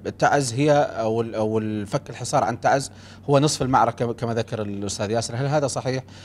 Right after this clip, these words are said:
أو أنه ممكن أن ت-، يكون، تكون صنعاء والوصول إلى صنعاء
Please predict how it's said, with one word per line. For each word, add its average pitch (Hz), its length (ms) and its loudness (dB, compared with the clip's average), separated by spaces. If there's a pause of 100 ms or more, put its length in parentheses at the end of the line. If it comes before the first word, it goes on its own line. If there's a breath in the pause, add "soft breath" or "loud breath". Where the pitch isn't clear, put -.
(300 loud breath)
أو 143 80 8
أنه 165 320 8
ممكن 170 340 2
أن 147 220 0
ت-، - 140 -4
يكون، 139 540 2
تكون 143 240 0
صنعاء 131 400 4
والوصول 120 440 0
إلى 135 180 4
صنعاء 131 420 0